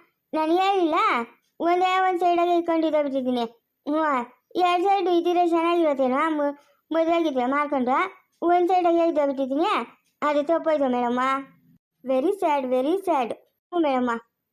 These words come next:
ಹ್ಞೂ. ನಿಮ್ ಪ್ರೀತಿನ ಅವ್ರ ಹತ್ರ ಹೇಳ್ಬೋದಿತ್ತಲ್ಲ.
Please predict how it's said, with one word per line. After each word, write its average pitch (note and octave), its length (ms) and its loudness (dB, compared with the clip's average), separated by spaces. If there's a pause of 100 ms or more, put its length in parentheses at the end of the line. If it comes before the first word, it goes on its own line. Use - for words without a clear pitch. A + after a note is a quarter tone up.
ಹ್ಞೂ. C#4+ 360 -2 (460)
ನಿಮ್ G#4+ 160 -2
ಪ್ರೀತಿನ A#4+ 340 0 (100)
ಅವ್ರ F#4 140 0
ಹತ್ರ F#4 160 -4
ಹೇಳ್ಬೋದಿತ್ತಲ್ಲ. G4 680 0